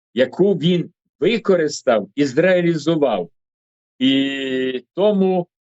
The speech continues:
якби він, каже, не було Чорноволових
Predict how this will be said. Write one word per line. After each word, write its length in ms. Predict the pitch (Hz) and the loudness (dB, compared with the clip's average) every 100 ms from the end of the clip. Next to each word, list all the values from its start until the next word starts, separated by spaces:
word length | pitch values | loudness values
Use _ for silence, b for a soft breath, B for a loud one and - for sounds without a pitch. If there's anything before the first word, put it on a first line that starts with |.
| _ _ _ | _ _ _
якби 420 | 113 135 131 202 | 0 0 2 0
він, 200 | 190 180 | 2 -2
каже, 360 | 170 180 156 156 | 0 0 0 -2
не 140 | 156 | 0
було 400 | 143 160 175 156 | 0 0 2 0
Чорноволових 1000 | - 151 143 147 147 170 165 147 135 127 | -2 -2 0 -2 0 0 2 0 0 -4